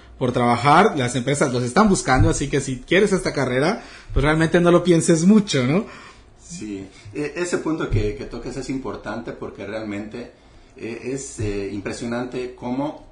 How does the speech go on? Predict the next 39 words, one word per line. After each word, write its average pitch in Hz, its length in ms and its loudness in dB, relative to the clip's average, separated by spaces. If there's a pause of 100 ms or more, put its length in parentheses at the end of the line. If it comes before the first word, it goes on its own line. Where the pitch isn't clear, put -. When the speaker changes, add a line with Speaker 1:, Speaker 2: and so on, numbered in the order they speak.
Speaker 2:
los 104 260 -12
chicos - 400 -10
que 95 320 -8
están 120 280 -10
egresando 110 760 -10 (240)
muy 135 240 -4
rápidamente 117 640 -10
se - 80 -18
están 104 180 -16
insertando 98 680 -14
ya 92 220 -14
en, 92 160 -12 (160)
en, - 80 -10
Speaker 1:
Wow. 120 140 -2
Speaker 2:
para 95 100 -8
encontrar 95 320 -8
algún 95 180 -10
trabajo, 80 300 -12
¿no? - 60 -10
Speaker 1:
Padrísimo. 123 520 0
Speaker 2:
Entonces, 104 240 -4
desde 113 60 -6
antes 135 300 -6
de 107 80 -8
salir 113 260 -12
ya 101 60 -12
lo 101 80 -12
están 95 220 -14
buscando, 90 420 -16
¿no? 107 100 -14
Entonces 113 420 -18
es, 92 60 -18
es 101 140 -16
muy 104 340 -10 (100)
interesante 87 580 -16
eso. - 200 -20 (140)
Speaker 1:
Excelente. 127 500 -2 (180)
Bueno, 139 160 0
y 139 360 0